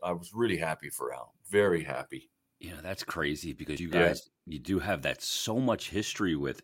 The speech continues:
Speaker 2: Al.
Speaker 1: Yeah,
Speaker 2: Uh,
Speaker 1: but
Speaker 2: over
Speaker 1: people
Speaker 2: so
Speaker 1: thought it
Speaker 2: many
Speaker 1: was
Speaker 2: years.
Speaker 1: kinda like somebody put the fix in for Philly, you know?
Speaker 2: Yeah.
Speaker 1: Like, <laughs>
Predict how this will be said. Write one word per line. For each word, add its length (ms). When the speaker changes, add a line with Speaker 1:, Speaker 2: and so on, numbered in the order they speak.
Speaker 2:
Al. 400
Speaker 1:
Yeah, 300
Speaker 2:
Uh, 40
Speaker 1:
but 120
Speaker 2:
over 80
Speaker 1:
people 260
Speaker 2:
so 140
Speaker 1:
thought 80
it 80
Speaker 2:
many 60
Speaker 1:
was 120
Speaker 2:
years. 80
Speaker 1:
kinda 240
like 180
somebody 320
put 200
the 60
fix 380
in 140
for 160
Philly, 480
you 120
know? 120
Speaker 2:
Yeah. 300
Speaker 1:
Like, 200
<laughs> 240